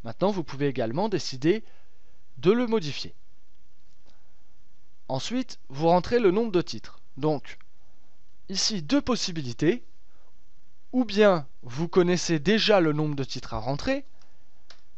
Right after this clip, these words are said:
et vous le mettez, par exemple, donc dix titres, ou bien alors vous dites, eh bien, je souhaite investir cinq mille euros de capital.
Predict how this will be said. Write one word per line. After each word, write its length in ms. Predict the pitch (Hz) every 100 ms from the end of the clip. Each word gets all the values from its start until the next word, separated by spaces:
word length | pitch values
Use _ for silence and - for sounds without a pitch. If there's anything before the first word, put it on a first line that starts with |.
| - -
et 100 | 110
vous 140 | 110
le 80 | 107
mettez, 400 | 175 196 277 254 - - -
par 200 | - 139
exemple, 500 | 156 139 165 143 - - - - -
donc 300 | 127 127 - - 120
dix 140 | 117 135
titres, 380 | 285 294 - - - - - - - - - - - - - - -
ou 120 | 277
bien 220 | 254 254 202
alors 240 | 185 156
vous 160 | 123 127
dites, 420 | 226 269 - - - -
eh 100 | 147
bien, 400 | 135 156 202 233 - - - - - - - - - - - - - - - - - - - -
je 220 | 120 151
souhaite 360 | 214 - 214 180
investir 720 | 139 123 - - 196 240 214 - - - - - - - - - - - - - - - - - - - - - - - - - - - - - - - - - -
cinq 340 | - 254 240
mille 160 | 220 190
euros 240 | 170 165
de 120 | 202
capital. 580 | 170 180 - 143 110 -